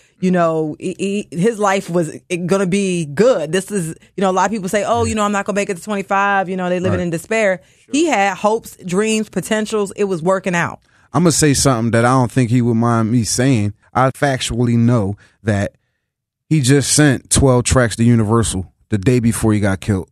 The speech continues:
Speaker 2: That, I mean, literally, he was in the studio f-, till five thirty A M sending tracks over to Universal. So he had something lined up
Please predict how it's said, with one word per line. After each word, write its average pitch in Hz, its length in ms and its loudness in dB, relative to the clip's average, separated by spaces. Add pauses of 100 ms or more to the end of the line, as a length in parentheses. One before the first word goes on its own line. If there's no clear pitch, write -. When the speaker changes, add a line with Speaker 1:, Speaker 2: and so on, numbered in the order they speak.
Speaker 2:
That, 123 240 -4
I 135 60 0
mean, 131 420 4
literally, 117 440 0
he 120 100 0
was 117 160 -2
in 120 60 0
the 113 80 -2
studio 123 320 -2
f-, - 180 -10
till 117 240 -4
five 120 360 0
thirty 120 440 0 (220)
A 123 200 2
M 98 240 0
sending 131 320 0
tracks 113 360 -2
over 110 160 0
to 107 60 2
Universal. 101 580 -2 (500)
So 120 260 0
he 160 280 0
had 139 300 2
something 127 380 -2
lined 120 380 -2
up 117 140 -4